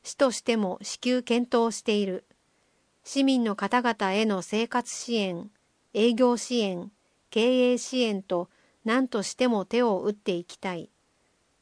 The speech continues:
できる限り多くの人に行き渡る施策をしっかりと実施したい。四、無電柱化について。都と連携し推進を求めた。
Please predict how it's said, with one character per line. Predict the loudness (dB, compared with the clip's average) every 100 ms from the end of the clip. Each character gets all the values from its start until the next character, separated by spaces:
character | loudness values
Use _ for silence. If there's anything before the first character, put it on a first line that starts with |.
| _ _
で | -4
き | 0 2
る | 2
限 | 4 2 2
り | 0 -4 -6
多 | 2 4 4
く | 2
の | 0 0
人 | -2 0
に | 2 0
行 | -2
き | -2
渡 | -2 0 0
る | -2
施 | -4
策 | -6 -6 -4 -2
を | -2
し | -4 -10
っ |
か | -2 0
り | 0
と | -2 -4
実 | -6
施 | -8 -10 -10
し | -8
た | -8 -8
い。 | -10 _ _ _ _ _ _ _ _ _ _ _ _ _ _ _ _
四、 | 2 2 2 -2 -8 _ _ _ _ _ _ _ -2
無 | 2
電 | 4 4 2
柱 | 2 2
化 | 4 2
に | 2
つ | -2 -4
い | -4
て。 | -6 -10 _ _ _ _ _ _ _ _ _ _ _ _
都 | 0
と | 2 2
連 | 2 0
携 | 0 0 -2
し | -4 -6
推 | -6 -4 -2
進 | -2 0 0 0
を | 0
求 | -2 -2 -4
め | -4
た。 | -8 -14